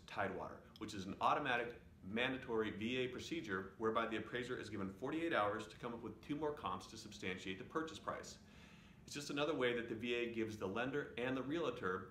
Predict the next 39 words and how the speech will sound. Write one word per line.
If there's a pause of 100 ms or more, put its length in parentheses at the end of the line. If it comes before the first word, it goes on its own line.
a
say
in
the
valuation
process. (560)
Again,
the
V
A
wants
to
see
the
veteran
in
the
home
so
long
as
the
value
can
be
substantiated. (880)
There's
no
other
form
of
financing
that
has
built-in
appraisal
procedure (240)
to
help